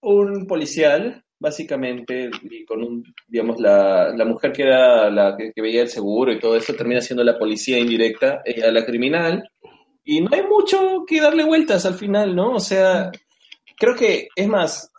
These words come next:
tanto Arcángel como Crocodile son versiones mucho menores del tercer capítulo de la primera temporada, en donde tenías estas grabaciones de memorias. O sea, es el mismo concepto, es algo parecido.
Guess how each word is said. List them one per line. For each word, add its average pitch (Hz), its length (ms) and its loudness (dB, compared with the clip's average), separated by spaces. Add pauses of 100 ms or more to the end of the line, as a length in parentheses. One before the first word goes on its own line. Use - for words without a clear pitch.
(120)
tanto 226 260 0
Arcángel 196 520 -2
como 139 280 -4
Crocodile 180 640 -2
son 175 180 -6
versiones 160 500 -4
mucho 151 300 -6
menores 139 640 -4
del 117 300 -2
tercer 135 320 -8
capítulo 143 400 -8
de 131 60 -2
la 107 120 0
primera 117 260 -2
temporada, 110 520 0
en 113 60 -2
donde 104 280 -6
tenías 117 380 -4
estas 120 180 -14
grabaciones 107 480 -2
de 107 60 -6
memorias. 95 500 -8
O - 60 -14
sea, 101 180 -2
es 151 160 2
el 175 100 0
mismo 185 360 2
concepto, 147 680 0
es 156 100 -6
algo 147 220 0
parecido. 120 600 -2